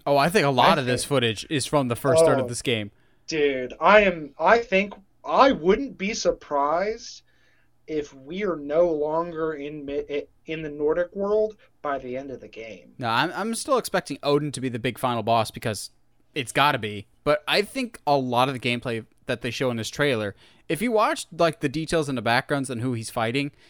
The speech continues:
Speaker 1: it looks a lot like it's all in the same spot. So I would not be surprised if it's the
Speaker 2: Mm-hmm.
Speaker 1: first, like, maybe hour or two of the actual game. And God of War is typically about, what,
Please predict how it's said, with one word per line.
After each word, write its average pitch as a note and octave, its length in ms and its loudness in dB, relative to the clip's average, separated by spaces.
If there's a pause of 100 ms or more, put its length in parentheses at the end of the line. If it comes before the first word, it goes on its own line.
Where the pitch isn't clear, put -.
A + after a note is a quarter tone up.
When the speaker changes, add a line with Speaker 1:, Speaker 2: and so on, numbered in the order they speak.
(360)
Speaker 1:
it G3 160 0
looks A3 200 0
a G3 80 0
lot C#3+ 340 2
like D3 140 0
it's D3 160 -6
all D3 140 0
in C3+ 80 -2
the A#2+ 60 -4
same A#2 340 -6
spot. - 800 -4
So - 240 -8
I C3 160 4
would C#3+ 140 0
not B2 200 2
be C3 60 -6
surprised A#2+ 300 -4
if A2+ 80 -10
it's A#2 100 -8
the F3 60 -6
Speaker 2:
Mm-hmm. F#3 100 -2
Speaker 1:
first, A#2+ 300 -4
like, A2+ 180 -6
maybe A2+ 340 -8
hour B2+ 420 2
or C3 60 -2
two C#3 280 -2
of B2+ 80 -6
the A#2 100 0
actual A2+ 440 0
game. A#2 340 -4
And A#2+ 100 -8
God A3+ 220 2
of E3 100 -6
War G3 180 0
is D3 160 -4
typically F#3 440 -6
about, C3 240 0
what, B2 280 -2